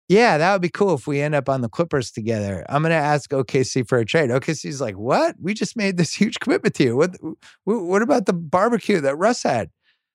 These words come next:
So now Paul George is in that trade. He leaves. And then Westbrook finds out Paul George is leaving. He's like, "All right, well, get me the fuck out of here." And they trade him to Houston. So we have those three. Plus we have Butler jumps to Miami as a free agent.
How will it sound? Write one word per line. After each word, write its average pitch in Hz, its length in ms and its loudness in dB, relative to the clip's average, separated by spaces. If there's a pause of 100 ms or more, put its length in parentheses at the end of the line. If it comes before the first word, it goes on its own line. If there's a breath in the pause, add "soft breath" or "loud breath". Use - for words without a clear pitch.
(220)
So - 140 -2
now 156 60 4
Paul 165 280 2
George 135 280 -2
is 123 160 -2
in 127 120 -2
that 120 180 0
trade. 113 220 -2
He 160 180 0
leaves. 110 580 0
And 143 160 2
then 143 260 2
Westbrook 156 540 0 (140)
finds 139 220 0
out 139 140 2
Paul 135 180 2
George 170 280 -4
is 123 100 -6
leaving. 117 160 -2
He's 113 120 -6
like, 110 100 -2
"All 110 60 -2
right, 139 80 0
well, 101 120 -6
get 131 160 -4
me 180 80 -2
the 156 80 -2
fuck 107 200 -2
out 104 160 0
of 104 60 0
here." 113 240 0 (520)
And 127 140 2
they 123 80 4
trade 139 300 2
him 123 140 0
to 110 60 0
Houston. 135 640 -4 (440)
So - 160 -2
we 127 80 4
have 131 180 4
those 170 300 2
three. 117 500 0 (380)
Plus 165 240 0
we 156 120 2
have 113 180 2
Butler 147 300 0
jumps 135 300 -2
to 127 80 -10
Miami 120 340 -2
as 107 100 -6
a 107 60 -12
free 98 220 -8
agent. 98 340 -6